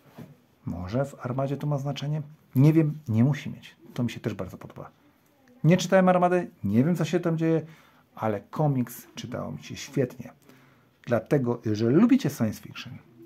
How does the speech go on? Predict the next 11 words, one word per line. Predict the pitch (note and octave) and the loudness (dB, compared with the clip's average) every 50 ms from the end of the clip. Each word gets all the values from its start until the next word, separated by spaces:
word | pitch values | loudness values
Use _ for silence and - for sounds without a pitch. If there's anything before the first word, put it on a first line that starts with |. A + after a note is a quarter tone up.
| - - - | -20 -4 0
lubicie | D3 E3+ A#3 - B3 G3+ - - - _ - - - | 2 4 4 4 4 4 2 0 -6 _ -20 -14 -6
czasem | - F3+ E3 - F3 D3+ | -4 -2 0 0 0 0
się | - D3+ | 0 -2
pośmiać, | C3 - G#2 G2+ - - - A#2 B2 B2 - - _ _ _ - - _ _ _ | -4 -6 -6 -10 -10 -8 -6 -6 -6 -6 -8 -14 _ _ _ -20 -20 _ _ _
czasem | - - A#2 - E3+ E3 | -6 -6 -2 0 -2 -2
troszeczkę | D#3+ E3+ D#3+ C#3+ D3+ D#3 - - D#3 | -2 -2 -4 -6 -6 -6 -6 -4 -2
brutalności, | D3 D3 C#3+ D3 D3+ C#3 C3 B2+ C3 C#3+ C#3 C#3 - - - - - C3+ B2+ B2+ B2+ | -2 -2 -2 0 0 0 0 0 0 0 -2 -4 -8 -12 -12 -10 -6 -4 -2 -2 -2
bo | B2 A#2 A2+ A2 - - - _ | -2 -4 -4 -6 -6 -10 -12 _
to | - A#2 | -8 -6
jest, | A2 A#2 A#2 A#2 A2 A2 - - - - - - - _ - | -6 -6 -8 -10 -12 -14 -16 -20 -20 -20 -20 -20 -20 _ -12
no, | E3 C#3 - | -10 -10 -10